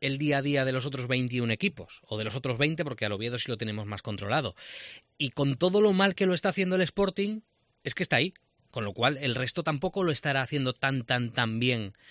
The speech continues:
como para que al Sporting le vayan a pasar por encima. Las sensaciones que nosotros vemos del Sporting es que no, no, no da para pelear por el ascenso directo y, y, y a ver si llegamos al playoff.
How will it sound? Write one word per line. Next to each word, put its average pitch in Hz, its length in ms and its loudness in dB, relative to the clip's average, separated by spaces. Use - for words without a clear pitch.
como 120 240 -2
para 117 220 2
que 120 160 -2
al 107 100 2
Sporting 113 380 -2
le 110 100 2
vayan 107 240 0
a 107 80 -4
pasar 107 240 -4
por 101 140 -4
encima. 131 340 -2
Las 113 200 2
sensaciones 131 540 0
que - 80 -4
nosotros 143 260 -2
vemos 139 200 0
del 143 100 2
Sporting 147 340 -2
es 147 140 0
que 151 280 2
no, 113 640 -2
no, 110 200 -6
no 117 200 -2
da 120 140 4
para 123 240 0
pelear 123 280 0
por 127 120 0
el 120 60 -2
ascenso 123 360 -2
directo 139 440 -2
y, 156 40 0
y, 101 800 -6
y 104 140 -12
a 101 80 -4
ver 117 100 0
si 135 140 -2
llegamos 123 340 0
al 113 140 -2
playoff. 107 400 -2